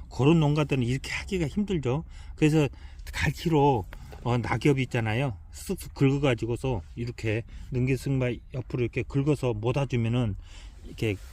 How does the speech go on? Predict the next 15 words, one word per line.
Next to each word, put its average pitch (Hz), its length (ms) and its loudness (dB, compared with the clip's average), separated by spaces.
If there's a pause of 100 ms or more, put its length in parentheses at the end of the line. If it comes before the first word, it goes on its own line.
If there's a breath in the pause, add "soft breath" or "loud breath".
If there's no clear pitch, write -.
(140)
그 107 240 -6 (560)
품질 180 240 0
좋은 143 520 2 (440)
그 123 80 -4
능계숙마를 120 840 2 (720)
수확할 143 260 -8
수 - 140 -8
있다. 92 240 -8 (340)
이제 98 120 -8
그거 113 240 -2
말씀드릴게요. 92 720 -6 (880 loud breath)
자, 117 200 -6 (100)
이런 123 200 8
작업. 95 180 4
<clears throat> 78 60 -4